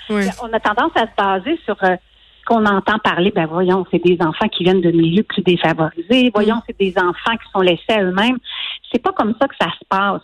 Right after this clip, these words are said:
Speaker 2: Oui, il y en a, mais d'autres façons que ça peut se passer aussi, c'est vraiment le, qu'est-ce qu'ils vont partager aussi sur leurs, euh, applications, leurs médias sociaux, euh, la facilité avec laquelle ils vont se confier. Parce que sont comme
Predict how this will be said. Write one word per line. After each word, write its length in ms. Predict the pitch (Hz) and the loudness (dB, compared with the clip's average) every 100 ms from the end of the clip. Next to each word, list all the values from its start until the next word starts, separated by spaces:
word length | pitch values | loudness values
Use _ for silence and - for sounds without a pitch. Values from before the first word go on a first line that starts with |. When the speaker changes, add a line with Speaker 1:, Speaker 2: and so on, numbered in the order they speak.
| - 294 | -4 0
Speaker 2:
Oui, 80 | 370 | 2
il 40 | |
y 20 | 190 | 2
en 220 | 180 185 | 2 4
a, 200 | 226 208 | 2 2
mais 220 | 180 170 - - - - - - - | 2 0 -2 -16 -16 -20 -20 -6 -2
d'autres 360 | 262 349 214 | 0 0 0
façons 300 | 214 190 320 | 0 0 0
que 80 | - | 0
ça 80 | 196 | -2
peut 160 | - 202 | -2 -6
se 60 | |
passer 360 | - 175 175 277 | -2 -2 -2 -6
aussi, 320 | 240 - 339 - | -6 -2 -2 0
c'est 60 | 202 | -2
vraiment 460 | 190 185 202 262 302 - - - | 0 2 2 2 0 -8 -10 0
le, 380 | 185 170 175 - | 2 2 0 0
qu'est-ce 180 | 285 - | -2 -2
qu'ils 140 | 220 | -2
vont 100 | 226 | 0
partager 680 | 226 285 - 233 220 302 311 | 0 -2 0 -2 -2 -2 -4
aussi 400 | 233 - - 262 - | -6 -10 -10 -4 -2
sur 160 | 185 | 2
leurs, 240 | 185 180 170 | 2 0 0
euh, 80 | 175 - | -2 0
applications, 580 | 185 - 190 170 - 233 | -4 -2 -4 -2 -2 0
leurs 180 | 226 175 | 2 2
médias 340 | 180 165 180 180 | 0 2 -2 -2
sociaux, 440 | 175 - 214 208 - - - - | -6 -8 -12 -16 -14 -14 -12 -2
euh, 300 | 180 175 180 - | 2 4 2 2
la 140 | 208 | 0
facilité 560 | 202 233 - 233 233 320 | 0 -4 -4 -4 0 0
avec 260 | 285 208 196 | 2 0 -2
laquelle 480 | 175 - 262 277 | -4 0 0 0
ils 160 | 214 185 | -2 -2
vont 220 | 202 233 - | -2 -2 -2
se 60 | 196 | -4
confier. 840 | - 208 180 - - 240 247 220 _ - - | 0 0 0 -4 -4 0 2 0 _ -16 -6
Parce 160 | 254 - | -6 -4
que 120 | 294 | -4
sont 180 | 311 320 | -2 0
comme 240 | 349 | 0